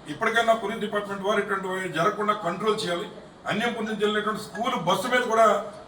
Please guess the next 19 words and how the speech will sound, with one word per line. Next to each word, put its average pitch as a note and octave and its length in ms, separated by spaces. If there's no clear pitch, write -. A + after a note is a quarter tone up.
ఇవాళ G3 180
కత్తులతో G#3 520
మరి G3 340
ఆ D#3+ 80
బస్సులు, F#3 340
లారీలు G3+ 360
ఎక్కి G3+ 180
కత్తులతో G3+ 440
వీటితో F#3 560
మరి E3 100
దాడులు E3+ 320
చేయడం F#3+ 400
లేదా F#3+ 200
వికృత G#3+ 340
చేష్టలు G3+ 380
చేయడం G3+ 300
అనేటువంటిది F#3 680
ఎవరు B3 180
కూడా A#3+ 260